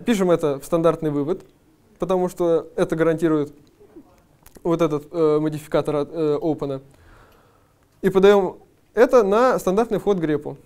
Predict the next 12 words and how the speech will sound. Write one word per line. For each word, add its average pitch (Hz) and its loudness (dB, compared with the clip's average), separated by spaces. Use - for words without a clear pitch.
То, 208 6
что 214 0
мы 208 0
подаём 208 2
на 202 0
стандартный 196 -2
вход 185 -4
грепу, 277 -2
будет, 226 -4
соответственно, 190 -2
фильтроваться. 147 -2
Э, 151 -2